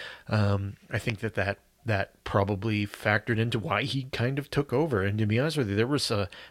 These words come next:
there was a moment after he did a putback layup, um, of a missed shot that he, um, just wa-, <laughs> ran down the other side of the court,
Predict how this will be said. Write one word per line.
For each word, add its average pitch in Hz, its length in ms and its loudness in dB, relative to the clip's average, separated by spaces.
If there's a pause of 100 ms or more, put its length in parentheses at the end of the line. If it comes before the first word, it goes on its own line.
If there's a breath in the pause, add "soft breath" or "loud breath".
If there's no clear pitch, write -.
there 127 80 0
was 123 160 6
a 127 60 8
moment 123 380 2
after 107 240 -2
he 107 160 0
did 113 180 -2
a 101 60 -2
putback 101 560 0
layup, 113 540 -2 (500)
um, 95 320 -4
of 101 120 -2
a 98 60 -2
missed 90 200 -4
shot 117 380 -4 (880)
that 117 260 0
he, 117 420 2 (960 loud breath)
um, 104 520 -4
just 117 220 -2
wa-, 101 400 4
<laughs> - 100 -20
ran 120 380 4
down 127 180 6
the 117 120 2
other 123 120 0
side 127 160 2
of 113 60 0
the 104 80 -2
court, 156 220 2